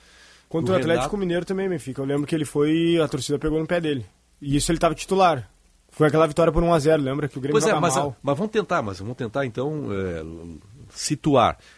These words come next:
Speaker 2: Tá claro aí que a rejeição que começou contra o Fluminense, ou pelo menos tinha relação com o desempenho do Vasco, a bronca do Renato, né? A exposição feita pelo Renato.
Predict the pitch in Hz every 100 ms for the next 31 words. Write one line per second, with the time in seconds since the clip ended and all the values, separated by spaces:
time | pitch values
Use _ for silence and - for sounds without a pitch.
0 | _ _ _ _ 131 110 143 151 196 135
1 | 135 170 _ _ _ - 101 92 87 117
2 | 107 104 - 135 143 120 107 95 127 120
3 | 110 101 90 - 98 90 147 185 - 101
4 | 98 92 113 147 - _ _ _ - 143
5 | 151 _ _ _ _ _ _ - 95 117
6 | 110 147 135 143 165 175 180 170 170 -
7 | 180 156 151 165 170 135 143 156 165 190
8 | 220 143 - 85 87 - 117 104 110 -
9 | 127 - 135 - 147 156 117 104